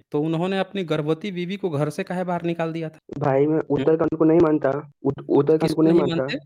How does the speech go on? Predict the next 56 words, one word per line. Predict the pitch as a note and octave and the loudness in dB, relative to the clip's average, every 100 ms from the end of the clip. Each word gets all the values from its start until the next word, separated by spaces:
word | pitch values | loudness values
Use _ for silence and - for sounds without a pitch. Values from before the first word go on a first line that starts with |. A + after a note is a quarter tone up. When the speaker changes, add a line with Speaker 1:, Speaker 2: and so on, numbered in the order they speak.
| - _ | -18 _
Speaker 1:
आपने | C#3+ - G3+ | -4 -4 -8
वाल्मीकि | E3+ D3+ E3 D#3+ G#3 | -2 0 0 -2 -2
रामायण | G3 G3 | -2 -2
आपने | F#3+ C4 | -2 -2
लिखा | C4+ C3+ A2+ | -4 -2 -2
है। | A2 A2+ - - | -2 -8 -12 0
Speaker 2:
वाल्मीकि | C#3 C#3 D#3+ D#3+ G3 | 2 4 4 4 4
जी | F3 | 4
Speaker 1:
हुँ? | E3+ | 2
Speaker 2:
की | F3+ | 2
रचना | D#3+ D#3+ F3+ | 2 4 4
नहीं | E3 E3 | 4 4
है | D#3+ | 2
उत-, | D3 C#3 | 0 0
उत्तरकांड। | C#3 C3+ B2+ A2+ A2+ A#2 _ D3 | 0 0 0 0 -2 -6 _ -6
Speaker 1:
नहीं, | D3+ F#3 | -2 -2
हम | F3+ F3+ | -2 -6
पूछ | G#3+ G#3 | -6 -2
रहे | G#3 | 0
हैं | G#3 | 0
कि | G#3 | -2
वाल्मीकि | F#3+ E3+ F3 F3+ A3 | -2 -2 -2 -4 -4
रामायण | G#3 G3+ G3+ | -4 -4 -4
आपने | F#3 B3 | -4 -4
लिखा | A#3 C3+ A2+ | -6 -4 -4
है? | A2 A2 - - | -4 -8 -10 -2
Speaker 2:
नहीं। | C3+ D3 D3+ - - | 2 2 0 -10 -12
Speaker 1:
आपने | B2+ - F#3+ | -10 -4 -2
नहीं | A#3+ | -2
लिखा | E3+ A2 | -2 -4
है | A#2+ | -4
ना? | G3+ - - | -10 -12 -8
तो | D#3 | -6
जो | D3+ G3 A#3 B3 - | -4 -4 -4 -6 -6
आपको | C#3 C#3+ _ D#3 | -8 -8 _ 0
Speaker 2:
वाल्मीकि | C3+ C3 C3+ D#3+ | 2 2 0 2
जी | |
ने, | |
Speaker 1:
प्रकाशन | E3+ D3+ C#3 D3 D3+ | 2 2 0 0 0
Speaker 2:
जी | |
ने | D3 | 2
नहीं | C#3+ | 2
Speaker 1:
जो | C#3+ | 0
Speaker 2:
लिखा | C#3+ C3+ | -2 0
वो | B2+ | 0
Speaker 1:
सु-, | E3+ C#3 | 0 -2
Speaker 2:
उत्तरकांड। | C#3+ C#3 B2+ A#2+ | 0 0 0 0
Speaker 1:
सुनिए, | A#3 A#3 E3 A2+ - | 0 0 0 -2 -8
सुनिए | - E3+ G3 A3 | -8 -4 -2 -2
वाल्मीकि | G3+ F3+ F3+ F3 F3 | 0 -2 -2 -4 -4
जी | |
ने | E3+ | -4
नहीं | E3 D3 C#3 | -2 -2 -2
लिखा | C3 C3+ G#2+ | -2 -2 -4
है | G#2 | -6
उत्तरकांड। | - - A2+ G#2 F#2 | -8 -8 -6 -6 -8